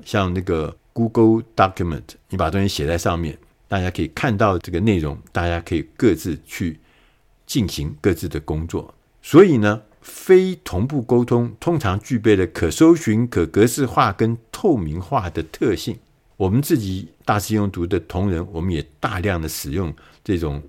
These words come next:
所谓非同步沟通，因为我们在两年前开始，呃，变成一个，呃，远距工作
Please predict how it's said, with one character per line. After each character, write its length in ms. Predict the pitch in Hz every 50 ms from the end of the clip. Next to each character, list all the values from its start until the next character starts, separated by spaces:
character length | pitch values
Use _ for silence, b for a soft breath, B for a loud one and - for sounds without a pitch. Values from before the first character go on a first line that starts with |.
| - _ _
所 220 | - - - 85
谓 100 | 82 82
非 260 | 78 - - - 101 101
同 240 | 98 - 78 78
步 120 | 85 90 78
沟 200 | - - 78 78
通， 240 | - 87 78 76 73 - -
因 100 | 101 98
为 80 | 98 95
我 160 | 87 80 78
们 320 | 76 78 85 90 92 92 -
在 260 | - 117 98 90 82 82
两 220 | 64 73 76 76
年 180 | 78 87 98 104
前 240 | - - 82 82 82 - _ _
开 200 | - - 98 98
始， 340 | 95 - - 90 78 71 71 - _ _ _ _ _ _ -
呃， 140 | 85 80 76
变 240 | 73 - 104 90 80
成 300 | 73 - 78 76 76 78 - -
一 140 | - 107 92
个， 360 | 90 87 82 78 76 - - -
呃， 200 | - 76 71 73 -
远 180 | 107 82 76
距 160 | 73 - 104 98
工 240 | - 92 87 90
作 300 | 92 - 107 92 82 76